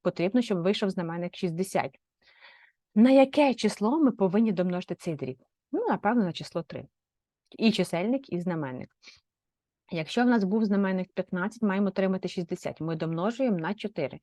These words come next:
І чисельник, і знаменник. Дев'ять на три —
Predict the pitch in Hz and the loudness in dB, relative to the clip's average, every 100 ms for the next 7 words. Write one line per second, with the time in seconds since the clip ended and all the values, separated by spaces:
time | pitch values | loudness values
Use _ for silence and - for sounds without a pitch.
0 | - _ _ - 185 - 180 208 214 214 | -20 _ _ -10 -8 -4 -4 -4 -4 -4
1 | - 175 175 165 147 - - _ - - | -6 -8 -6 -8 -8 -10 -16 _ -20 -20
2 | - _ _ 185 220 214 180 180 165 160 | -20 _ _ -2 2 2 0 -2 -6 -4
3 | 147 | -4